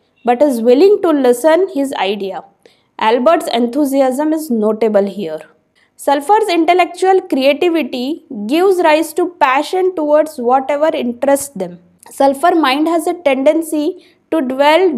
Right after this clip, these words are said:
deeply into whatever interests it, with a passion that drives the person further and further towards the understanding of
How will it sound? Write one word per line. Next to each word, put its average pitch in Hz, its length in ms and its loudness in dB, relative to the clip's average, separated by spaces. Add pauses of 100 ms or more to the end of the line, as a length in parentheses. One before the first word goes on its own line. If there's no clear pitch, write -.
(100)
deeply 370 580 4
into 339 240 0
whatever 277 480 2
interests 240 580 -2
it, 185 220 -10
with 311 220 -2
a 466 80 2 (100)
passion 226 600 -2
that 226 300 0
drives 262 460 2
the 359 120 2
person 320 480 0
further 330 640 2
and 311 220 -2
further 302 540 0
towards 285 480 -4
the 262 280 0
understanding 330 880 0
of 302 280 0